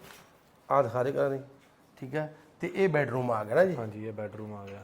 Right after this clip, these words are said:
Speaker 1: ਇਹ ਲੈਟਰਿੰਗ ਬਾਥਰੂਮ ਆ ਗਿਆ ਨਾ ਤੁਹਾਡਾ?
Speaker 2: ਹਾਂਜੀ।
Speaker 1: ਤੇ ਆਹ ਦੁਕਾਨ ਆ ਗਈ ਇਹਨਾਂ ਦੀ, ਹਨਾ ਜੀ?
Speaker 2: ਹਾਂਜੀ, ਥੋ-, ਦੋ ਦੁਕਾਨਾਂ ਜੀ ਥੱਲੇ।
Speaker 1: ਦੋ ਦੁਕਾਨਾਂ ਆ ਗਈਆਂ ਥੱਲੇ। ਬਾਕੀ ਤੁਹਾਨੂੰ ਇੱਕ ਵਾਰੀ ਬਾਹਰੋਂ ਵਿਖਾਵਾਂਗੇ, ਉੱਪਰੋਂ ਵਿਖਾਵਾਂਗੇ। ਤੇ ਆ ਜਾਓ ਕੋਲੇ,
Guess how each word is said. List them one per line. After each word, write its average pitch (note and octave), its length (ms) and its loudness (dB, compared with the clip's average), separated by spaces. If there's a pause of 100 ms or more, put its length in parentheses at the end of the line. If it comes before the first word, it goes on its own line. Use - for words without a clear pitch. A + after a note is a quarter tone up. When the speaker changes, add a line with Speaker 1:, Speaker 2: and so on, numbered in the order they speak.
(120)
Speaker 1:
ਇਹ E3 120 0
ਲੈਟਰਿੰਗ C3+ 320 4
ਬਾਥਰੂਮ C#3 280 4
ਆ D3 120 8
ਗਿਆ D3+ 80 4
ਨਾ D#3 60 6
ਤੁਹਾਡਾ? D3+ 280 2 (100)
Speaker 2:
ਹਾਂਜੀ। G2+ 260 -8 (280)
Speaker 1:
ਤੇ E3 140 -2 (100)
ਆਹ F#3+ 180 12
ਦੁਕਾਨ C#3 380 4
ਆ A#2+ 100 2
ਗਈ G#2+ 100 -6
ਇਹਨਾਂ A#2 180 -4
ਦੀ, A2 100 -10 (960)
ਹਨਾ A3+ 120 8
ਜੀ? B3 100 2
Speaker 2:
ਹਾਂਜੀ, C3 160 0
ਥੋ-, D#3 280 4
ਦੋ D#3 240 6
ਦੁਕਾਨਾਂ C#3 380 0
ਜੀ C3+ 100 -6
ਥੱਲੇ। B2+ 200 -6
Speaker 1:
ਦੋ D#3 220 8
ਦੁਕਾਨਾਂ E3 360 10
ਆ D#3 100 12
ਗਈਆਂ E3+ 140 8
ਥੱਲੇ। F3 260 6 (260)
ਬਾਕੀ D3+ 220 6
ਤੁਹਾਨੂੰ E3+ 160 6
ਇੱਕ D#3 80 2
ਵਾਰੀ E3+ 120 2
ਬਾਹਰੋਂ D#3 220 8
ਵਿਖਾਵਾਂਗੇ, D#3+ 380 4
ਉੱਪਰੋਂ E3+ 220 0
ਵਿਖਾਵਾਂਗੇ। E3 400 4 (400)
ਤੇ - 60 2
ਆ C#3+ 100 10
ਜਾਓ C3+ 100 2
ਕੋਲੇ, B2+ 140 2